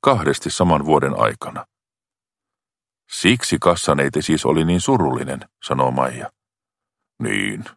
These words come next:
pikku Sararukka on kovasti järkyttynyt. Hänhän joutuu aina antamaan rahat ryöstäjälle", vastaa poliisimestari. "Veikö se rosvo paljonkin rahaa?",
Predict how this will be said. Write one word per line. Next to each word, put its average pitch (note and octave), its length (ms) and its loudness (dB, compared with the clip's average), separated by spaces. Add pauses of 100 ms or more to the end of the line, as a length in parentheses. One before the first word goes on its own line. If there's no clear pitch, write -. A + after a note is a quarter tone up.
pikku - 380 -2
Sararukka C2 840 2
on A#1+ 220 0
kovasti C2 560 0
järkyttynyt. - 760 -6 (760)
Hänhän D#2 300 4
joutuu D#2 360 4
aina F2 260 8
antamaan F#2 420 4
rahat G2+ 400 2
ryöstäjälle", A1+ 800 -2 (500)
vastaa - 320 0
poliisimestari. - 800 -4 (1160)
"Veikö F2 240 2
se F2+ 120 2
rosvo F#2+ 280 4
paljonkin F#2+ 500 2
rahaa?", B1+ 420 0